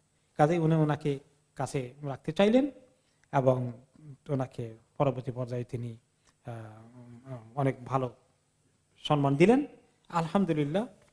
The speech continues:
এই আমর ইবনে আস রাদিয়াল্লাহু আনহু হিজরি, আম, প্রায় তেতাল্লিশ সনে ওনার ইন্তেকাল করেছিলেন। ওই সময় ওনার বয়স হয়েছিল আশি বৎসর। আহ, এবং অনেক, উম,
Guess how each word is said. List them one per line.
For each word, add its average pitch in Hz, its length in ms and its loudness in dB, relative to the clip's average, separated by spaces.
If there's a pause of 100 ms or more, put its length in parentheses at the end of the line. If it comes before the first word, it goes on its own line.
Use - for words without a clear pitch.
(360)
এই 151 180 0
আমর 202 200 6
ইবনে 180 180 0
আস 165 260 0
রাদিয়াল্লাহু 147 500 0
আনহু 147 420 2 (460)
হিজরি, 151 680 0
আম, 123 880 -4 (1600)
প্রায় 120 480 -6 (260)
তেতাল্লিশ 208 580 4
সনে 139 300 2
ওনার 139 220 2 (160)
ইন্তেকাল 139 400 -4
করেছিলেন। 208 540 0 (360)
ওই 160 120 2
সময় 165 180 -2
ওনার 151 220 2
বয়স 147 300 0
হয়েছিল 202 280 -2 (100)
আশি 147 280 -2
বৎসর। - 400 -14 (1500)
আহ, 120 1080 -8
এবং 175 160 -4
অনেক, 151 280 0 (640)
উম, 131 280 -8